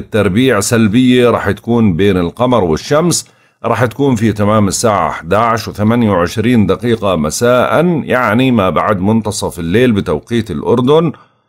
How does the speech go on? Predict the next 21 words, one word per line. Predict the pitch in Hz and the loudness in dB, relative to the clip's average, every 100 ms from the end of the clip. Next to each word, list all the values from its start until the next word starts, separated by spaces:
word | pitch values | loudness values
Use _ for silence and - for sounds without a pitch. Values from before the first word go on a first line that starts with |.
| _ | _
لأنه | 90 110 113 | -4 0 2
لما | 104 98 | 2 2
نحكي | 98 107 - 87 | 0 -2 -6 -10
احداعش | - 110 107 - | -4 -2 -2 -4
ونص | 78 113 160 - | -2 0 0 -4
يعني | 110 101 104 107 95 87 | -4 -2 0 0 0 0
اثناعش | 71 113 113 90 - | -2 -2 -2 -2 -6
ونص، | 69 90 107 - | -6 -4 -4 -6
واحد | 80 90 | -6 -6
ونص، | 73 78 123 - - | -6 -2 -2 -4 -12
تنتين | - 90 85 - 107 110 82 - | -8 -4 -4 -2 0 0 -2 -6
ونص | 78 107 175 - | -2 0 0 -2
بتوقيت | 101 101 92 80 98 98 | -6 -4 -4 -4 -6 -4
الأردن. | 104 95 87 82 | -2 -2 0 0
دائمًا | 113 113 117 120 - _ _ - | 2 2 2 0 -4 _ _ -6
بتوقيت | 117 127 110 127 | 0 0 0 -2
الأردن | 120 - 113 117 113 | 0 2 2 2 0
أو | 85 | 0
سوريا | 90 - 127 120 117 | -2 -2 0 2 2
أو | 73 78 | 2 0
لبنان | 80 82 123 143 143 | -2 0 0 2 0